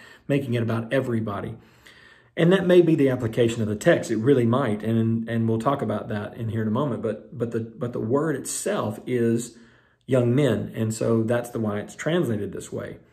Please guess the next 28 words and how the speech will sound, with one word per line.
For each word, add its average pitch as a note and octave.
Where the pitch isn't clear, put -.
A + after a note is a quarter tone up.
So B2+
young F#3+
men A#2+
then A2+
has A#2+
the B2
connotation A2+
of G#2+
young, C#3
vibrant, B2+
life-filled, A#2
uh, A#2
doers. A#2
These, B2
uh, B2+
you C3
know, A#2+
think A3+
about F3+
the -
wars B2+
that A2
are F#2+
fought. F2+
Who F#3
fights B2
those A2
wars? F#2+